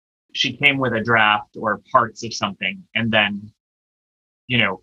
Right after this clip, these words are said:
we saw the piece develop in front of our eyes. So it wasn't like we didn't know the piece at all by the time we started to actually rehearse it in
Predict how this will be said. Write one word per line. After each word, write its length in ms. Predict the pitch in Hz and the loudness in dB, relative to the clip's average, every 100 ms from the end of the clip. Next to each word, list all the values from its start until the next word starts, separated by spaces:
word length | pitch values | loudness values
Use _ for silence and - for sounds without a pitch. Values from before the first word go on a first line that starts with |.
| _ | _
we 160 | 131 139 | 0 0
saw 320 | - 151 143 | 4 4 4
the 80 | 139 | 2
piece 280 | - 120 - | 0 -2 -2
develop 440 | 110 107 104 101 | -2 0 0 -2
in 140 | 104 101 | -6 -4
front 200 | 107 101 | -4 -4
of 100 | 98 | -6
our 80 | |
eyes. 520 | 95 - - - - - _ _ _ _ | -12 -14 -20 -18 -18 -18 _ _ _ _
So 340 | - 127 120 - | -4 0 0 -2
it 80 | |
wasn't 320 | 147 170 170 151 | 2 2 2 -2
like 140 | 110 | 0
we 100 | 143 | 0
didn't 360 | 147 139 113 131 | 0 0 -4 0
know 260 | 135 143 | 2 2
the 80 | 120 | 0
piece 600 | 110 - 104 101 - - _ _ _ _ _ - | -6 -6 -8 -8 -10 -12 _ _ _ _ _ 0
at 100 | 113 | 4
all 240 | 123 120 | 6 4
by 140 | 113 107 | 4 2
the 100 | 110 | -2
time 320 | - 123 117 | 0 0 2
we 140 | 110 | -2
started 520 | 107 - 120 110 110 104 _ _ _ - | -4 0 2 2 0 -4 _ _ _ -8
to 140 | 110 113 | -2 0
actually 540 | 117 - 131 110 104 | 0 -2 -2 -2 -2
rehearse 440 | 117 113 127 117 120 | -2 0 0 -2 -2
it 100 | 110 | -2
in 140 | 104 | -2